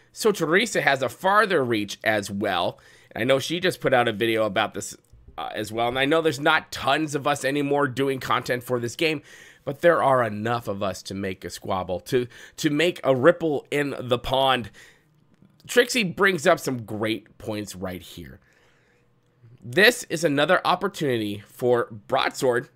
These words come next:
now Broadsword, an opportunity for Broadsword to get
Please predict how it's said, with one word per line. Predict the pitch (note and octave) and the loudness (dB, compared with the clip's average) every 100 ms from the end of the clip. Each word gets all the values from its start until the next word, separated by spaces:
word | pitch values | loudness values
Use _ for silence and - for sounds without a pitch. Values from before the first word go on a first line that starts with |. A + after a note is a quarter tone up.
| - | -2
now | C#3 C4 | 0 0
Broadsword, | - E3+ D#3 - B2+ C3+ | 4 6 6 4 0 0
an | - | 0
opportunity | A#3 A#3 G3 C4 B3+ A3 | -2 -2 -6 -4 -2 -2
for | G3 - C#4 C#4+ | -6 -4 0 0
Broadsword | G3+ A3+ A3 F#3+ D#3 C#3+ C3+ C3 _ _ | 2 2 2 0 2 4 2 -2 _ _
to | - | -10
get | G#2 G2 F3 F3+ | -8 -2 -2 -2